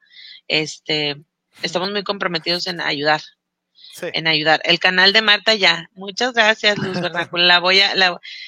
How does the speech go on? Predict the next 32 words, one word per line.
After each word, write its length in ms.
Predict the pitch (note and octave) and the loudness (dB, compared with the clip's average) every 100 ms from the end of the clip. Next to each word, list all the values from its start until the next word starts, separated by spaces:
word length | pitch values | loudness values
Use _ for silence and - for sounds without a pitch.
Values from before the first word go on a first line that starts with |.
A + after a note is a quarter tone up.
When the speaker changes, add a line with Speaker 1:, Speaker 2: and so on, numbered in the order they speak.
| - | -10
Speaker 1:
la 120 | - F3 | -2 0
voy 160 | F#3 | 2
a 40 | G3+ | 2
hacer, 240 | - G#3 | 2 -2
mi 140 | G3 F#3 | 0 0
reina, 280 | E3+ D#3+ D#3+ | 0 2 2
vas 200 | F3 G#3 | 2 0
a 80 | G3 | 0
ver. 240 | E3+ D3+ _ - - _ | 0 -2 _ -20 -20 _
Este, 680 | F3 F3 E3 - F3 F3 E3 _ | 0 0 -2 -6 0 0 -2 _
mm, 520 | F3 F3 E3+ E3+ E3+ E3 _ _ - - | -12 -10 -12 -12 -14 -18 _ _ -20 -4
la 160 | F#3 | 2
verdad 220 | F3+ F#3 G3 | 4 4 2
es 120 | - | 0
que 380 | G#3+ G#3+ G#3+ - | 0 0 0 -4
es 200 | - F3+ | -12 -10
siempre 340 | - G3 F#3 G3 | -4 -4 -2 -4
con 140 | F#3 | -2
la 80 | E3+ | -2
mejor 320 | E3 - E3+ | -4 -4 -4
intención, 560 | F3 F#3 E3+ D#3+ - - _ _ | -4 -8 -10 -10 -14 -18 _ _
con 180 | D#3+ D3 | -12 -12
la 80 | |
mejor 240 | D#3 D#3 E3+ | -12 -10 -10
intención 640 | G3 F#3+ F3 F3+ F3 C4+ _ _ _ _ _ _ _ - - - - _ | -4 -6 -6 -6 -6 -8 _ _ _ _ _ _ _ -20 -20 -20 -20 _
y 120 | F#3 | -10
siempre 440 | - G#3 F#3+ A3 | 0 0 4 6
de 120 | A3+ | 6
la 80 | G3+ | 6
mano, 260 | F3 E3+ F3+ | 2 0 -2
les 140 | E3+ | -4
digo, 420 | D#3 D3+ F3 E3+ | -6 -6 -8 -8